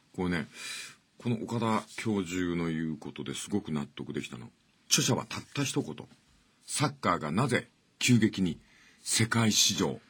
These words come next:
にバンと躍り出ることができたのか。それは、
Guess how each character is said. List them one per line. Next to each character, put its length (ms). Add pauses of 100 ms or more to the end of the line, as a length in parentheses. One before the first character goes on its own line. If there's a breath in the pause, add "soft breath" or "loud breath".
(340 soft breath)
に 240 (180)
バ 120
ン 80
と 160
躍 240
り 180 (160)
出 160
る 80
こ 120
と 100
が 180 (140)
で 100
き 80
た 100
の 80
か。 120 (420)
そ 60
れ 80
は、 160